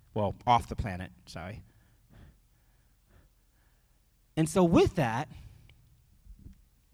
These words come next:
the prophetic will humble you, because you'll understand that in order to move in the spiritual giftings of God,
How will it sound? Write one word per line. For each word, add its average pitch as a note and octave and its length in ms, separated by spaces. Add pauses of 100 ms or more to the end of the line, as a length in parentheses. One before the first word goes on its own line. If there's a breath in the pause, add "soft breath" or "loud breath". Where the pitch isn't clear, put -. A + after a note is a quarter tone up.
(920)
the D#3 80
prophetic A3 500
will E3+ 120
humble F3+ 300
you, F#2+ 260 (1400)
because F3 440
you'll F#3+ 320
understand E3 920 (240 loud breath)
that D#3 140
in D3 180
order G#3+ 320
to A#3 80
move E3 360
in C#3 100
the D3 60
spiritual F#3+ 540
giftings E3+ 460
of D#3+ 100
God, C#3 400